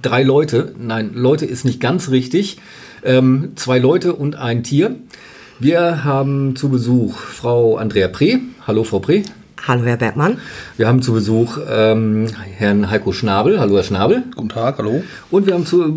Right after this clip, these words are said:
Speaker 1: Besuch Hanna. Hanna liegt gerade auf dem Teppich, ein Ohr in die Höhe gereckt, alle Viere von sich gestreckt. Hanna ist ein American Staffordshire Terrier, sprich ein Hund,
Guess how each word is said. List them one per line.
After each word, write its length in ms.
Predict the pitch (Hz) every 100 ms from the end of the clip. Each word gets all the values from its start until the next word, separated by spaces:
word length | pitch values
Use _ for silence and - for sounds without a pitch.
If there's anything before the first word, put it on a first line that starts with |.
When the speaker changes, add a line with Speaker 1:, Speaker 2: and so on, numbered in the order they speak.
| 147
Speaker 1:
Besuch 460 | 131 143 139 -
Hanna. 480 | 160 165 127 196 170 -
Hanna 320 | - 160 175
liegt 400 | 143 135 156 -
gerade 320 | 123 131 135
auf 420 | 120 123 123 -
dem 180 | - 107
Teppich, 560 | 104 143 175 202 202 -
ein 220 | 135 135
Ohr 300 | 143 143 143
in 100 | 127
die 140 | 127
Höhe 260 | 117 147 165
gereckt, 600 | 151 143 156 - - -
alle 220 | - 135 131
Viere 300 | - 143 120
von 200 | - 170
sich 160 | 127
gestreckt. 440 | 131 - 127 139 127
Hanna 200 | 139 139
ist 280 | 135 131
ein 480 | - 123 123 127 127 - - - - -
American 400 | 143 156 147 135
Staffordshire 640 | - 165 131 - 107 95
Terrier, 580 | - 117 120 127 214 - - -
sprich 380 | - - 120 -
ein 160 | 104 101
Hund, 320 | 165 220